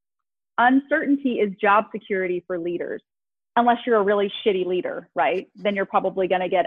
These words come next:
ousted." So I'm just seeing a lot of, it's very polarizing. It's almost like politics right now, how you feel about the coronavirus. People are either really doing something to stay energized and plugged in, or they're hiding.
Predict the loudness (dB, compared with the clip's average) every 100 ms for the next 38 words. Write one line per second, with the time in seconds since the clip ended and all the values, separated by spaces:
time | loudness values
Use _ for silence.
0 | 2 2 2 -2 -2 -2 -2 2 4 6
1 | 4 2 -4 -4 -2 0 2 4 6 6
2 | 4 2 -2 0 0 0 -4 0 2 2
3 | 2 2 0 -6 -10 -8 -8 -4 -4 -4
4 | -4 -8 _ 0 2 2 -4 -14 -6 -4
5 | -2 -2 -2 0 -4 -6 -10 -8 -4 -2
6 | -4 -6 -12 -6 -6 -4 -2 -2 -2 -4
7 | -8 _ _ _ _ _ _ _ -2 0
8 | 4 4 2 0 -2 0 -2 -2 -4 -4
9 | -6 -10 -8 -2 0 -2 -2 -4 -4 -8
10 | -8 -8 -4 -2 -2 -4 -4 -2 -2 -4
11 | -12 -4 -4 -2 -6 -6 -6 -4 -2 -2
12 | -2 0 0 -2 -12 -16